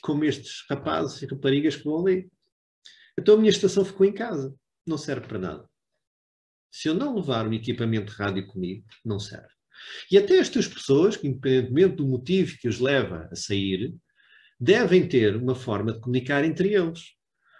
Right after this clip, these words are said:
Porque agora estão juntos. Mas algum vai à procura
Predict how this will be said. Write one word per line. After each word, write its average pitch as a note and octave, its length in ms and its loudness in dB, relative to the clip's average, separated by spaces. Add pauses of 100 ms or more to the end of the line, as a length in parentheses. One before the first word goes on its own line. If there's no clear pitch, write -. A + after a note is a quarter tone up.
Porque - 240 -2
agora G3 220 4
estão F#3+ 240 4
juntos. C3+ 460 -2 (380)
Mas D3 220 0
algum A2 560 -2
vai C3+ 200 2
à C#3 80 2
procura C3 680 0